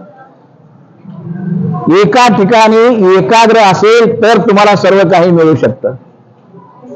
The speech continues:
साधं उदाहरण तुम्हाला मी या ठिकाणी देतो, तुम्ही लक्ष द्या. तुम्ही सर्वजण बसला तिथं, पुढे आलो म्हणजे तुमच्याकडे येणार नाही मी, घाबरू नका.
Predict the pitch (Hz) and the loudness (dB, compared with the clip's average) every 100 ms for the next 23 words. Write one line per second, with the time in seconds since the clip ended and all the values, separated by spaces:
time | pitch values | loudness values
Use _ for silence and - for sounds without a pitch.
0 | - - - 294 - - - 196 208 226 | -20 -20 -16 -14 -14 -12 -6 -2 0 2
1 | 247 226 220 240 214 233 233 226 226 226 | 2 2 2 2 2 2 2 2 2 2
2 | 214 208 214 208 196 170 180 190 - - | 2 2 2 2 0 2 2 0 -2 -12
3 | - - - - - - - - - 196 | -20 -20 -20 -20 -20 -20 -20 -12 -2 0
4 | 214 202 196 196 190 196 247 - - - | 2 2 2 2 2 2 0 -6 -12 -16
5 | - - - - - - - - 208 208 | -20 -20 -20 -20 -20 -20 -12 -4 0 0
6 | 202 208 208 202 180 214 208 190 180 190 | 2 2 2 0 0 0 2 2 2 2
7 | 226 - - - - - - 135 - 135 | 0 -2 -10 -18 -20 -20 -20 -20 -20 -20
8 | 151 160 156 156 - - - - - - | -20 -18 -20 -20 -20 -20 -20 -20 -20 -8
9 | 151 165 214 208 226 220 208 214 208 220 | -2 0 2 2 2 2 2 2 2 2
10 | 220 214 214 208 190 151 135 170 175 202 | 2 2 2 2 2 2 2 2 2 2
11 | 196 175 127 | 2 0 0